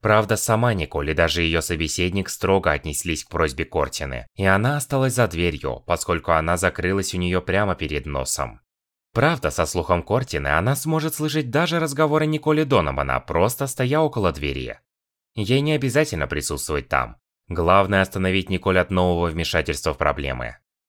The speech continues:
Парень уселся на диван и явно нервничал, а потом Николь решила налить успокаивающего зелёного чая.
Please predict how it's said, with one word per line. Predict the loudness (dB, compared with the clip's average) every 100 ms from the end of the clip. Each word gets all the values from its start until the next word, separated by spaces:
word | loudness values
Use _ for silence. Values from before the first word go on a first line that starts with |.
| _ _
Парень | 2 4 4 0
уселся | 0 2 2 2
на | 0
диван | 0 0 2 0
и | 0
явно | 0 0 -2
нервничал, | 0 -2 -2 -4 -4 -4 -10 _
а | -2
потом | 2 2 2 0
Николь | 0 -2 0
решила | 0 0 0 2
налить | 0 -2 -4
успокаивающего | -4 -4 -2 0 0 0 0 0
зелёного | 2 0 0 2 0
чая. | 0 0 0 -2 -6